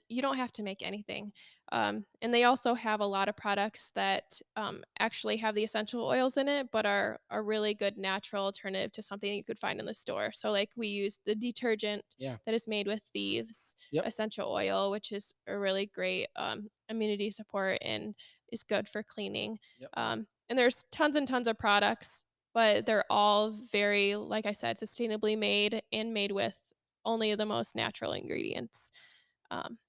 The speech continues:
Speaker 1: so that's what I really love about it, is that whenever I order from them, I know that the products are top-notch, and I'm not gonna run into ingredients that
Speaker 2: Yeah.
Speaker 1: are, that are bad for me and could harm me,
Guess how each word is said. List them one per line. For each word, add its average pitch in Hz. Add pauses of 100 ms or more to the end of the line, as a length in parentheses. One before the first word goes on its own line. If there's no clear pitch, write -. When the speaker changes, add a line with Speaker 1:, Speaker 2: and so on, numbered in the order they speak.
(260)
Speaker 1:
so 233 (260)
that's 247
what 240
I 202
really 196
love 214
about 202
it, -
is 214
that 208 (140)
whenever 233
I 214
order 208
from 208
them, 208
I 214
know 208
that 190 (140)
the 220
products -
are 214 (100)
top-notch, 214
and 214 (160)
I'm 220
not 196
gonna 214 (480)
run 233
into 220 (140)
ingredients 214
that 190
Speaker 2:
Yeah. 113
Speaker 1:
are, 110 (120)
that -
are 214
bad 190
for -
me 110
and 226
could -
harm -
me, 226